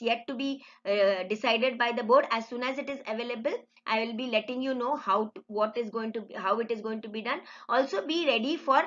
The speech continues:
writing a project of around fifteen, fifteen to twenty marks regarding whatever syllabus we have covered. I'll be giving you detailed guidelines about it in the coming days. Now in the few, uh, later on, uh, the, uh, s-, uh, videos which I'm going to send you, it is going to be simply practice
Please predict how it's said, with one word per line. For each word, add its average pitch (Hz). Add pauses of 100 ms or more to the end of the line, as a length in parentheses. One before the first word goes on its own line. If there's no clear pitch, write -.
writing 226
a 269
project 233
of 269
around 262
fifteen, 254
fifteen 247
to 220
twenty 226
marks 240
regarding 226 (280)
whatever 247
syllabus 233 (240)
we 226
have 226
covered. 220
I'll 226
be 240
giving 254
you 311
detailed 240
guidelines 220
about 220
it 247
in 226
the 226
coming 226
days. 202 (360)
Now 254
in 269
the 254
few, 302
uh, 233
later 233
on, -
uh, 226
the, 226 (340)
uh, 208
s-, 202
uh, 196
videos 240
which 247
I'm 240
going 233
to 262
send 226
you, 320
it 226
is 240
going 233
to 254
be 285
simply 254
practice -